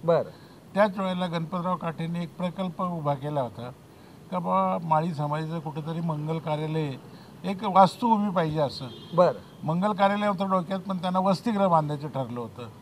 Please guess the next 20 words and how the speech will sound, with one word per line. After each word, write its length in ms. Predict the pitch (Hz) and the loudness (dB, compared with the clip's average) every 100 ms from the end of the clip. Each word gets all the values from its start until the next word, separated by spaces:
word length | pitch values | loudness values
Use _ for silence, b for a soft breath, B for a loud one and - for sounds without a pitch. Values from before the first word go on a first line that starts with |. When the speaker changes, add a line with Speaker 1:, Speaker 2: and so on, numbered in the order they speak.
| - | -4
Speaker 1:
बरं. 260 | 156 135 92 - | -2 -2 -4 -10
Speaker 2:
मग 100 | 151 | -8
त्या 180 | 170 180 | -2 -2
वसतिगृह 480 | 180 - 208 185 | -2 -4 -6 -4
बांधण्यासाठी 960 | 185 165 156 165 165 170 170 156 175 131 - B B B B B B | -2 0 0 -2 -2 -2 -2 -2 -4 -4 -10 B B B B B B
आम्ही 240 | 165 170 190 | 0 2 2
सगळ्यांनी 420 | 170 165 175 185 | 2 2 2 0
मिळून 280 | 180 185 180 | -2 -2 -2
एकच, 520 | 170 190 185 - - | -4 -4 -4 -6 -6
अ, 320 | 185 180 175 165 | -2 0 -2 -2
हे 140 | 175 190 | -2 -2
केला 400 | 190 165 160 - - | 0 0 0 -2 -6
आणि 200 | 165 175 | -4 0
आमच्याकडचे 640 | 170 165 180 170 170 185 180 | 0 0 -4 -6 -6 -6 -8
एक 80 | - | -8
म-, 120 | 156 143 - B B B B - | -10 -10 -12 B B B B -2
अ, 320 | 151 147 143 135 | 2 4 2 4
काठे 280 | 156 156 185 | 6 6 6
म्हणून 280 | 175 151 147 | 2 2 0
आहे, 160 | 143 | -4